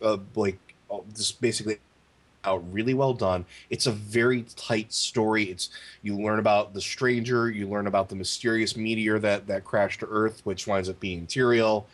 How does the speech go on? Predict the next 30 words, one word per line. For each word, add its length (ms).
Um, 580
you, 440
you 240
get 320
all 300
of 160
this, 400
like, 280
awesome 400
story 520
in 100
Act 340
one. 300
So 280
Act 280
one, 400
really 300
well 260
done. 340
Bravo. 680
Fantastic. 920
Then 300
you 60
get 140
to 100
Act 280
two. 280
I 80
don't 160
know 140